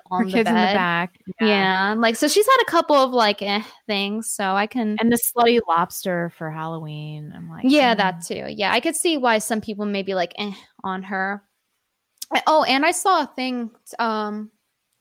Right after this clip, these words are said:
Speaker 1: it's biased, of course. I saw a Vegan Gains video on her diet. She calls it the lion diet, where you eat nothing but meat. It's basically keto, but more extreme. And, uh, he was talking about that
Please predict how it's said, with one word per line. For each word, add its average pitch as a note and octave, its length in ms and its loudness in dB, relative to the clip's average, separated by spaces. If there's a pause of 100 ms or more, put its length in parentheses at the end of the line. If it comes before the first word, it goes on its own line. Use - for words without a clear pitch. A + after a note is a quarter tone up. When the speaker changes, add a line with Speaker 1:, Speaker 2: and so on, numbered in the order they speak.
(240)
Speaker 1:
it's A3+ 180 -2
biased, G3+ 440 -2
of G3+ 100 -8
course. G#3 240 -4
I A3+ 40 -4
saw D4+ 360 2
a A#3 80 -4
Vegan A3+ 360 -2
Gains G#3 340 -4
video G3 340 -2
on F#3+ 520 -4 (640)
her A3+ 260 4
diet. G#3 580 2
She - 100 -4
calls G#3+ 280 0
it G#3+ 80 -20
the G#3 80 -2
lion F#3+ 360 -2
diet, G#3+ 360 -2
where G3 100 -2
you G3 200 -4
eat G3+ 240 -6
nothing G3 360 -4
but F#3+ 160 0
meat. G3 420 0
It's A3 180 -2
basically A3 400 2
keto, G3 420 2
but F#3 200 0
more F#3 180 -2
extreme. G3+ 580 -2 (400)
And, G#3 480 4
uh, F#3+ 460 2 (480)
he A#3+ 180 2
was A3+ 140 2
talking G#3+ 400 2
about F#3+ 440 2
that F#3+ 440 0